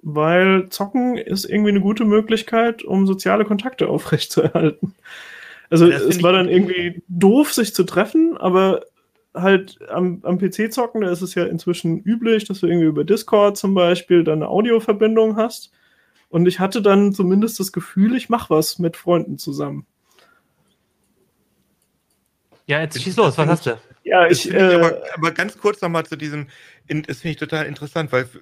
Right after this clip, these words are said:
Speaker 2: wenn, ich spiele eigentlich immer nur Singleplayer und für mich ist das so, wenn du sagst, "Ja, ich hab extra viel gespielt, um soziale Kontakte aufrechtzuerhalten", <laughs> das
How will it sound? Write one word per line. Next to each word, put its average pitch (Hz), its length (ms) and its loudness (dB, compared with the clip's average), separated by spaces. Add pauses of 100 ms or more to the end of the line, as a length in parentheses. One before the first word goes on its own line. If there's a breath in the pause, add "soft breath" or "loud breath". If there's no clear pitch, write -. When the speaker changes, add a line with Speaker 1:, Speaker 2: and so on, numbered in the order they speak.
Speaker 2:
wenn, 123 380 -10
ich - 200 -18
spiele 151 420 -10
eigentlich 139 260 -12
immer 135 180 -6
nur 131 140 -4
Singleplayer 170 840 -8
und 135 240 -10
für 135 120 -4
mich 139 220 -10
ist - 260 -14
das 131 160 -12
so, 131 240 -4 (380 loud breath)
wenn 131 120 -4
du 127 100 -6
sagst, 127 300 -8 (260 soft breath)
"Ja, 196 160 0
ich 156 140 -8
hab 175 160 -6 (220)
extra 165 340 -4
viel 156 280 -8
gespielt, 165 520 -6
um 143 240 -8
soziale 127 440 -8
Kontakte 135 460 -6
aufrechtzuerhalten", 113 800 -8
<laughs> - 0 -
das - 260 -10